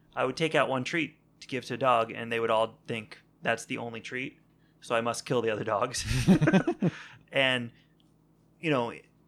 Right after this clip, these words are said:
in the beginning, I, I had a, I had a border collie and a pit bull and a greyhound. Now, the greyhound was super gentle, and he would just, like,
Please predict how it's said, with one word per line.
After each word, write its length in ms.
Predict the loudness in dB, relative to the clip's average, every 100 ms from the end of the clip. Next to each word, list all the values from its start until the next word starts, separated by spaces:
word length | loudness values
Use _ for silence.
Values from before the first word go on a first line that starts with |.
| _ _ -10
in 80 | -8
the 60 |
beginning, 640 | -4 2 4 4 2 -2 -8 _ _ _ -20 _ _ _ _
I, 120 | -4 -2
I 120 | -2
had 180 | 2 2
a, 100 | 2
I 40 | 0
had 100 | -2
a 60 |
border 220 | 0 0
collie 300 | 2 2 2
and 80 | 0
a 40 | -2
pit 180 | -2
bull 320 | -2 -4 -4 _ -12
and 80 | -4
a 40 |
greyhound. 460 | -2 -4 -6 -14 -14
Now, 80 | -10
the 60 |
greyhound 360 | -2 0 2 0
was 160 | -2 -6
super 240 | -10 -6
gentle, 300 | -4 -2 -4
and 120 | -6
he 100 | -8
would 100 | -8
just, 160 | -10 -10
like, 340 | -10 -12 -18